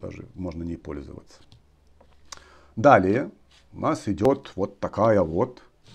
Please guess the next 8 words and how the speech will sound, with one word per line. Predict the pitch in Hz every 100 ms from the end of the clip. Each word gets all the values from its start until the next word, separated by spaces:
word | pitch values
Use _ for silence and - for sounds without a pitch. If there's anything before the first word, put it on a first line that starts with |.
| - - - _ _ _ _
так | 80 -
видно | 78 80 76 87 73 -
в |
кадре, | - 76 76 - 123
хорошо, | 80 78 - - 127 - - - - - - - _ - _ -
огнеупорная | 104 120 120 143 147 135 127
плита. | 113 123 123 82 - _ _ _ _ _ _ - _ _ - - - _ _ _ - _
Продаётся, | 98 101 104 123 110 - - 85 76